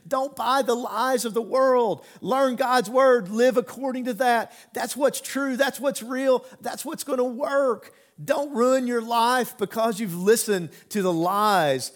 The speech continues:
of this world. Number four, we see here that earthly wisdom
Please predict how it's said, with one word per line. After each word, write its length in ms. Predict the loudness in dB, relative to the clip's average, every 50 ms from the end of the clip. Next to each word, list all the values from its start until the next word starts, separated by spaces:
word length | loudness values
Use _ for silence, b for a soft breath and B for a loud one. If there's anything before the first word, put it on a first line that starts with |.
| b b
of 160 | -6 -6 -4 -2
this 200 | -4 -4 -4 -6
world. 720 | -10 -12 -12 -10 -8 -8 -8 -8 -8 -10 -12 -14 -16 -20 _ _ _ _ _ _ _ _ _ _ _ _ _ _ _ _ _ _ _ _ _ _ _ _ _ _ -20 b b b b b b
Number 180 | -6 -6 -6 -6
four, 440 | -4 -2 -2 -2 -2 -2 -6 -8 -12 _ _ _ b b b b b b _
we 340 | -12 -10 -8 -4 -4 -2
see 260 | -2 -2 -2 -2 0 0
here 200 | 2 0 0 0
that 180 | -2 -6 -4 -2
earthly 340 | 0 0 0 0 -2 -4 -4
wisdom 600 | -2 2 2 2 2 2 -2 -8 -10 -12 -14 -18